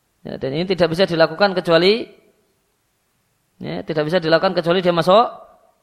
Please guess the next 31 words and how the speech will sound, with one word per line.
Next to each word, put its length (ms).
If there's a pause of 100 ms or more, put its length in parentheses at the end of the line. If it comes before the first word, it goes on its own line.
gereja. 720 (1200)
Maka 400
hadis, 240
eh, 160
dan 160
Nabi 160
tidak 240
mengingkari 640 (960)
perbuatan 480
Ummu 160
Salamah 480
dan 160
Ummu 80
Habibah 400
yang 160
masuk 240
gereja, 320 (800)
sehingga 240
bisa 240
cerita 320
tentang 320
patung-patung 480
yang 80
ada 80
dalam, 320 (400)
patung 320
dan 100
gambar 240
yang 160
ada 80
dalam 260